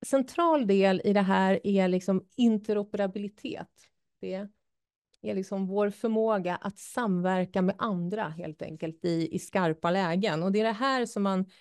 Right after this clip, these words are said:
behöver bygga gemensamt. Och Fredrike, du nämnde det här med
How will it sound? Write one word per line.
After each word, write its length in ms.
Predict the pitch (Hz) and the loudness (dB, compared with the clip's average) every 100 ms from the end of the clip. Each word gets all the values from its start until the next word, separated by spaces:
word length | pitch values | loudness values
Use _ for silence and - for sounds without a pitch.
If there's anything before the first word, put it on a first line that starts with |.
| _ _ | _ _
behöver 220 | 202 196 | -2 -2
bygga 320 | 185 208 170 180 | -2 -4 -4 -2
gemensamt. 920 | 185 214 254 254 247 226 220 214 - | -2 -2 -2 -2 -4 -4 -4 -6 -6
Och 320 | 196 185 190 _ _ _ _ _ | -2 -4 -6 _ _ _ _ _
Fredrike, 360 | - 196 214 214 | -8 -6 -6 -4
du 160 | 202 220 | -4 -4
nämnde 360 | 226 214 208 | -2 -2 -2
det 80 | 208 | -2
här 240 | 196 202 | -2 -2
med 220 | 196 190 | -2 -2